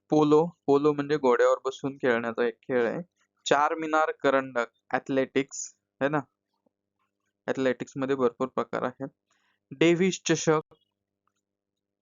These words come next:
टेनिस, थॉमस चषक, बॅडमिंटन आणि वॉकर कप, गोल्फ. त्यामुळे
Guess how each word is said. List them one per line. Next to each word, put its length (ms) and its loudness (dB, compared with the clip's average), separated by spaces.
टेनिस, 460 0
थॉमस 440 0
चषक, 400 -2
बॅडमिंटन 640 -2
आणि 200 -4
वॉकर 540 0
कप, 220 -2
गोल्फ. 520 0
त्यामुळे 340 -2